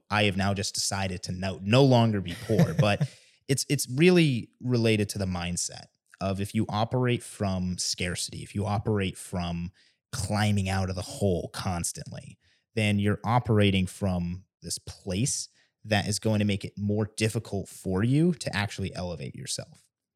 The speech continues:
Speaker 1: Because I know that certain parts of my life have came and, and went. And if I did not operate from this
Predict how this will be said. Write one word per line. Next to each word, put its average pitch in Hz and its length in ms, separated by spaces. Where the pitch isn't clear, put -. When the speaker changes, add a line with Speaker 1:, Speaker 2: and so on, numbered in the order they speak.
Speaker 1:
Because 101 540
I 113 180
know 110 240
that 98 240
certain 92 300
parts 101 320
of 95 80
my 95 160
life 92 300
have 95 200
came 98 400
and, 87 260
and 90 220
went. 117 300
And 110 140
if 101 220
I 110 180
did 117 240
not 113 300
operate 90 760
from 95 300
this 90 240